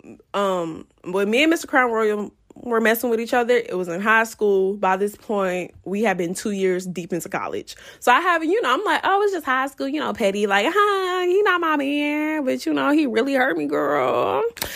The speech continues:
So I was trying to act like I wasn't hurt because I just, honestly, I feel like I really did feel a way towards her.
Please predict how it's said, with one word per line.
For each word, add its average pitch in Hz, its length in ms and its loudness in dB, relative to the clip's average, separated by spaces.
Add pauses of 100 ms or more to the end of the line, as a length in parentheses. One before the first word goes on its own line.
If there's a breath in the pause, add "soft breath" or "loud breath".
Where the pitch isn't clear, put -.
(120)
So 311 100 4
I 285 60 6
was - 160 -2
trying 392 140 -2
to 311 60 2
act 302 140 2
like 285 140 -4
I 247 80 0
wasn't 214 260 -6
hurt 370 320 -2
because 240 260 -4
I 196 160 2
just, 233 300 0 (320 loud breath)
honestly, 392 560 4
I 196 160 2
feel 262 220 0
like 226 260 2
I 202 160 4
really 220 300 -2
did 240 220 -4
feel 233 180 -2
a 269 40 0
way 214 160 2
towards 277 380 -2
her. 196 480 -2